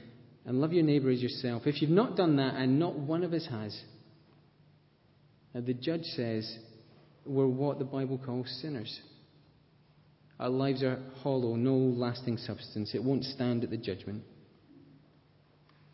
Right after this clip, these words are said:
See, the verse finds us guilty, enemies of God and his Christ. Uh, you realize that for all the money you could earn, for all the high position you could achieve, you won't be judged on those things.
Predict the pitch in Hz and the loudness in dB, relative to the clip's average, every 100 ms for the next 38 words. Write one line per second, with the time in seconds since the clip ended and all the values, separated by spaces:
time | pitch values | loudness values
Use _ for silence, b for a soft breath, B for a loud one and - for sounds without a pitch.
0 | - 135 135 151 147 147 135 135 127 143 | -4 0 4 4 2 0 2 2 2 2
1 | 143 139 120 139 143 143 131 120 - 123 | 2 0 -2 2 4 4 4 2 0 0
2 | 127 127 123 123 - - 151 131 - B | 2 2 0 -2 -4 -10 -6 -6 -8 B
3 | B B 87 160 170 170 220 226 185 147 | B B -4 4 6 6 6 6 6 4
4 | 143 - 165 180 170 147 147 143 143 117 | 2 2 2 4 4 4 4 2 -2 -4
5 | 101 107 - 131 - B - 156 156 139 | -4 -6 -2 -2 -2 B -4 -2 0 -2
6 | 139 135 123 123 127 120 113 110 - 113 | -2 -4 -2 -2 -2 -4 -2 -6 -4 -6
7 | 110 123 151 180 170 139 127 131 117 107 | -4 -2 -2 -2 -4 -4 -4 -6 -6 -4
8 | 104 - 80 95 - | -6 -10 -14 -14 -14